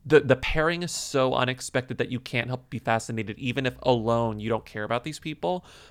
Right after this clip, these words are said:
So it's like all these places, Page Six, Business Insider, Daily Beast, they're all reaching out to them via text and email because apparently these people are,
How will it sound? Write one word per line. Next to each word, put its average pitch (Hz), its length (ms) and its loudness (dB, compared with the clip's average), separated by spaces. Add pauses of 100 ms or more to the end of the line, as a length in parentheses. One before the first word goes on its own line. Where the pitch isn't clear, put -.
(140)
So 180 200 2
it's 165 100 0
like 156 220 0 (140)
all 175 180 6
these 233 240 -2 (240)
places, 143 400 0
Page 185 400 -4
Six, 147 300 -6
Business 165 360 -4
Insider, 123 480 0
Daily 175 380 -4
Beast, 147 260 -4
they're 123 140 -2
all 156 220 2
reaching 190 340 -4
out 131 200 -2
to 131 80 -2
them 120 240 -6 (260)
via 131 220 0
text - 580 -2
and 131 200 -4
email 151 280 -2
because 123 240 -2
apparently 160 320 -2
these 156 160 -2
people 143 300 -2
are, - 60 -6